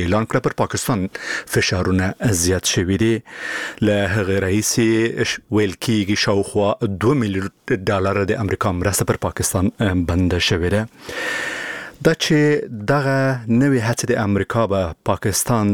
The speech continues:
دې ته اړ کړي چې د کابل او واشنګټن په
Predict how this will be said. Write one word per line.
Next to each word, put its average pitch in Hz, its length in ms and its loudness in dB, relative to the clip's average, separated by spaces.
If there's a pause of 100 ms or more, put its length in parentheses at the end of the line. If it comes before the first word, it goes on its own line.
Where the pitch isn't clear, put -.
دې 104 220 2
ته 98 100 0 (260)
اړ 117 220 0
کړي 139 120 0 (100)
چې 123 140 2 (520)
د 95 180 0 (100)
کابل 98 300 0
او - 60 0
واشنګټن 95 500 -2 (100)
په 98 140 2